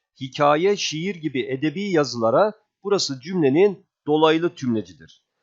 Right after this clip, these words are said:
Ne kadar ilgi gösterir? Daha fazla. Burası da arkadaşlar zarf tümlecidir. Gördüğünüz gibi cümlede nesne yok.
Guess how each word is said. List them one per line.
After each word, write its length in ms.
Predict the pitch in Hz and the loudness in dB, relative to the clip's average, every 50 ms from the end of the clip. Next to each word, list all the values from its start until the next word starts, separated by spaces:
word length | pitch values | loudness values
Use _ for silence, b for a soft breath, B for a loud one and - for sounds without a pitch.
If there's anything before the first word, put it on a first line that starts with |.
| _ _ - | _ _ -6
Ne 220 | 95 104 143 185 | -2 0 0 0
kadar 320 | - - 214 202 196 156 120 | 0 0 0 2 2 2 2
ilgi 360 | 120 135 135 131 123 131 123 | 0 -4 -6 -6 -6 -6 -4
gösterir? 640 | 120 123 120 - - 127 131 170 208 208 - _ _ _ _ _ _ - | -4 -4 -4 -4 -4 -4 -2 -2 -2 -4 -6 _ _ _ _ _ _ -2
Daha 220 | 131 135 165 185 | -2 -2 -2 -2
fazla. 680 | - - 139 127 113 104 135 156 185 202 190 - _ _ _ _ _ | -2 0 0 0 0 0 2 2 2 2 0 -4 _ _ _ _ _
Burası 320 | - 196 202 180 - - 135 | -4 -2 -2 -2 -2 -2 0
da 100 | 135 127 | 2 2
arkadaşlar 760 | 120 113 - 123 117 120 113 - - 156 185 202 202 - _ _ _ _ | 2 0 -2 -6 -6 -6 -6 -4 0 0 2 2 0 -2 _ _ _ _
zarf 380 | - - 147 160 175 170 - - | -10 0 2 2 2 2 0 -6
tümlecidir. 680 | - 127 123 117 110 98 113 127 185 202 - _ _ _ _ _ _ | -4 -2 -2 -2 -2 -4 -2 -2 -2 -2 -2 _ _ _ _ _ _
Gördüğünüz 480 | - 147 170 170 165 185 196 196 185 - | -2 -2 -2 0 0 0 0 0 -2 -4
gibi 220 | 156 139 135 127 | -8 -8 -8 -8
cümlede 420 | - - 175 175 170 151 127 127 127 | -8 -6 -2 2 2 4 4 4 2
nesne 300 | 143 151 - - 160 131 | 2 0 0 0 2 2
yok. 320 | 147 185 202 - - _ | 2 2 0 -2 -6 _